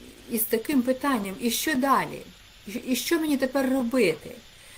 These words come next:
Як працювати з клієнтом? Як його вести? В якому напрямку? Де їх взагалі брати, цих клієнтів?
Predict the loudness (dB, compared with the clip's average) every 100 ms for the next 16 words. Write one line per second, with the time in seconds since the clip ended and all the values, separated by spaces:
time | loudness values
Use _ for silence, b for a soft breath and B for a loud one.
0 | B B 2 2 4 0 0 -2 0 -2
1 | -2 -4 -4 -4 -4 -6 -8 -8 -4 -4
2 | -2 0 0 0 -4 -6 -10 -10 -10 B
3 | B B -6 -6 -2 0 2 2 0 -6
4 | -8 -10 -10 -10 -10 B B B B -14
5 | -4 0 0 2 2 2 2 2 2 4
6 | 4 4 2 -4 -4 -4 -6 -8 -6 -6
7 | -4 -4 -4 -6 -10